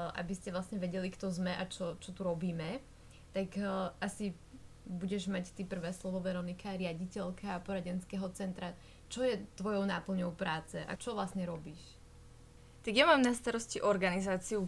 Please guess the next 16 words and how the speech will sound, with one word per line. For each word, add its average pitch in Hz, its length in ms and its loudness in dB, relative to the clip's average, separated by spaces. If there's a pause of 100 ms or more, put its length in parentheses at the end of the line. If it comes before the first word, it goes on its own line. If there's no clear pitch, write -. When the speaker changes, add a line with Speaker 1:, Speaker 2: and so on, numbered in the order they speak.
Speaker 2:
práce 185 480 8
celého 180 400 4
centra, 196 720 6 (160)
to 185 80 -2
znamená, 170 720 6
e, - 40 -2 (920)
riešim 180 400 4
to, 180 160 2
aby 165 240 6
fungovalo 170 640 2
psychologické 190 560 -2
poradenstvo, 170 640 -4
kariérové, 175 640 0
sociálne 185 640 2
a - 160 0
právne 277 560 6